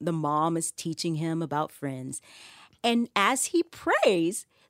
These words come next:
the Lord provides an unexpected friend,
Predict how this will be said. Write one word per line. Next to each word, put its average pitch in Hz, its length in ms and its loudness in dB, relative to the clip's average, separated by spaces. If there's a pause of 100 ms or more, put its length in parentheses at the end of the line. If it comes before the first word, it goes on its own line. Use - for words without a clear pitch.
the 208 120 6
Lord 190 340 2
provides 185 520 4
an 262 240 6
unexpected 185 800 4
friend, - 360 -2